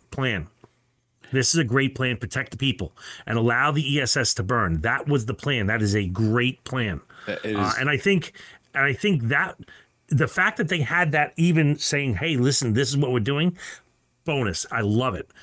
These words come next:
Speaker 1: And this
Speaker 2: Well
Speaker 1: is what I recommend. Let it go.
Speaker 2: Yeah, a, a hundred and ten percent let it burn. But it's interesting, right? This is the con-, so just to reiterate, the conference was held with everybody.
Speaker 1: Yes.
Speaker 2: They said,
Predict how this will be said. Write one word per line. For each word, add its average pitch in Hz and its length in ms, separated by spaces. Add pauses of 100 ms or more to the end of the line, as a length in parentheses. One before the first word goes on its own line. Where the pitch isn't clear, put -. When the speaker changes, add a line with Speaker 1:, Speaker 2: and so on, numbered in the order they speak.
(140)
Speaker 1:
And 123 120
this 139 160
Speaker 2:
Well 147 100
Speaker 1:
is 127 60
what 147 260 (340)
I 143 360 (120)
recommend. 107 640 (800)
Let 139 160
it 165 80
go. 143 300 (260)
Speaker 2:
Yeah, 113 420
a, 92 40
a - 40
hundred 135 360
and 120 100
ten 113 140
percent 98 340
let 101 120
it 95 120
burn. 90 200
But 107 160
it's 117 160
interesting, 160 400
right? 110 180
This 151 260
is 160 100
the 160 80
con-, - 240
so 120 240 (600)
just 151 300
to 147 60
reiterate, 127 440
the - 80
conference 170 440
was 160 140
held 131 240
with 120 160 (140)
everybody. 104 840 (540)
Speaker 1:
Yes. - 400
Speaker 2:
They 135 180
said, 151 560